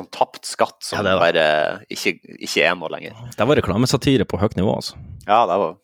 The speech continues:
Speaker 1: fantastisk. Og Doffen og Daua hadde jo en sånn veldig bra
Speaker 2: Mm.
Speaker 1: Gullfisken-variant med
Speaker 2: Fatteren er homo.
Speaker 1: Fatteren er homo, ja.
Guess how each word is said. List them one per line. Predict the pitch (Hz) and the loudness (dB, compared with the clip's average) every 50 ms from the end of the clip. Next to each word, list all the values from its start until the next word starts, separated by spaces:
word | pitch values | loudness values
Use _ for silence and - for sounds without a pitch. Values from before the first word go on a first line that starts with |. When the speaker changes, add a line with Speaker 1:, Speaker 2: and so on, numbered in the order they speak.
| _ _ | _ _
Speaker 1:
fantastisk. | - - - - 117 - - - - - - | -20 -8 -4 -4 -4 -4 -4 -8 -10 -2 -2
Og | 104 104 | -2 2
Doffen | 98 117 - - 113 92 | 2 0 0 0 -2 -2
og | 82 78 | 0 2
Daua | 90 90 98 104 110 95 82 80 | 2 2 4 4 4 6 4 4
hadde | 78 80 80 | 2 2 0
jo | 76 | -2
en | 76 78 | -2 -2
sånn | 82 80 80 78 | -4 -2 -2 0
veldig | 82 85 82 76 - | 0 0 -2 -2 -2
bra | - 82 80 80 82 | 0 0 2 2 0
Speaker 2:
Mm. | 80 76 | -2 0
Speaker 1:
Gullfisken-variant | 110 107 101 98 95 87 85 85 85 85 82 80 82 85 87 87 87 82 80 78 - - - - | 0 2 2 2 2 0 0 0 0 0 -2 -2 -2 -2 0 0 2 0 0 -2 -8 -16 -18 -14
med | 95 87 82 - | -12 -8 -2 -2
Speaker 2:
Fatteren | 107 - - 92 | 0 2 2 2
er | 90 95 107 123 | 2 2 2 2
homo. | 123 87 - - - - _ _ _ _ _ _ - - | 2 0 -2 -6 -14 -20 _ _ _ _ _ _ -14 -12
Speaker 1:
Fatteren | - - 113 104 113 110 | -2 0 0 0 2 2
er | 113 113 | 2 2
homo, | 117 110 101 | 2 4 4
ja. | 95 | 4